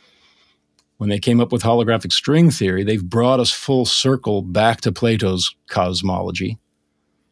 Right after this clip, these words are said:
And so that's why I don't think it's overly complex. There's, I don't think he's just kind of creating a myth ad hoc to explain things,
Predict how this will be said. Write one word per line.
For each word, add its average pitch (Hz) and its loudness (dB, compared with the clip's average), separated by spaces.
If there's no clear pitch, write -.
And 107 -2
so 117 0
that's 117 0
why 117 2
I 110 0
don't 139 0
think 131 0
it's 123 -2
overly 127 2
complex. 123 -2
There's, 98 -6
I 107 -4
don't 110 -6
think 98 -6
he's 98 -6
just 101 -6
kind 101 -4
of 90 -10
creating 113 2
a 110 0
myth 113 0
ad 110 2
hoc 107 0
to 107 -4
explain 127 0
things, - -6